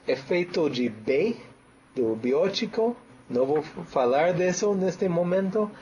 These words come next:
mas com base em, em muito pensar,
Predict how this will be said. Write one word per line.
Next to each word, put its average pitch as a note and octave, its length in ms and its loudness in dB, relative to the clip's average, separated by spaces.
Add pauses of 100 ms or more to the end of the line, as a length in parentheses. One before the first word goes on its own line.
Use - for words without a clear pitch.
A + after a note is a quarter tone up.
(220)
mas E3 260 -2 (440)
com F3 220 -2
base F#3 360 2
em, G3 440 2
em F3 560 0
muito F#3 400 0
pensar, F#3+ 600 0